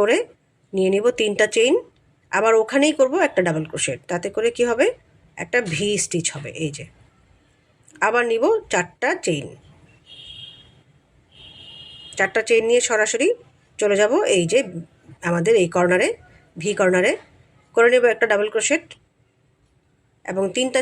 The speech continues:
চেইন নিব ভি স্টিচের জন্য। ওখানেই আবার করে দেবো একটা ডাবল ক্রোশেট। এই যে একটা ভি কর্নার পেয়ে গেলাম। আবার নিব চারটা ডা-, আহ, চারটা চেইন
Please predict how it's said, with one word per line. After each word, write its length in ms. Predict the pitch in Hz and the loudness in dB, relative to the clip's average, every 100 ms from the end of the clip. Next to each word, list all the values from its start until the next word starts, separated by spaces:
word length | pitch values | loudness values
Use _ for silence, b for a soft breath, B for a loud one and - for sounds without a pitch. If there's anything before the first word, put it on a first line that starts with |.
| 254 | 0
চেইন 160 | 254 247 | 0 0
নিব 120 | 254 254 480 - - - - _ _ _ _ - _ _ _ _ _ _ _ 185 | 0 2 0 -2 -18 -20 -20 _ _ _ _ -20 _ _ _ _ _ _ _ -6
ভি 140 | 196 214 202 - - - - | 0 0 0 -4 -10 -12 -6
স্টিচের 340 | - 214 190 196 | -4 -2 -2 0
জন্য। 180 | 202 220 453 - - 208 | 2 2 2 0 -4 -2
ওখানেই 300 | 285 294 311 | 2 2 2
আবার 120 | 247 240 | 0 0
করে 140 | 220 220 | 2 2
দেবো 120 | 220 208 | 2 2
একটা 120 | 180 175 | 2 0
ডাবল 180 | 160 165 | 2 0
ক্রোশেট। 280 | 170 165 349 - - 170 | -2 -2 -2 -6 -4 0
এই 60 | 165 | 2
যে 60 | 160 | 0
একটা 120 | 175 180 | 0 0
ভি 60 | 202 | 0
কর্নার 240 | 196 185 185 | 2 2 2
পেয়ে 160 | 202 196 | 0 2
গেলাম। 180 | 190 294 B B B B - - 214 | 2 0 B B B B -16 -6 0
আবার 140 | 233 226 | 2 2
নিব 100 | 214 214 | 0 0
চারটা 220 | 196 202 196 | 0 0 0
ডা-, 140 | 214 190 | 0 0
আহ, 160 | 180 180 | 0 0
চারটা 260 | - 185 196 196 | -2 -2 -2 0
চেইন 200 | 208 | 2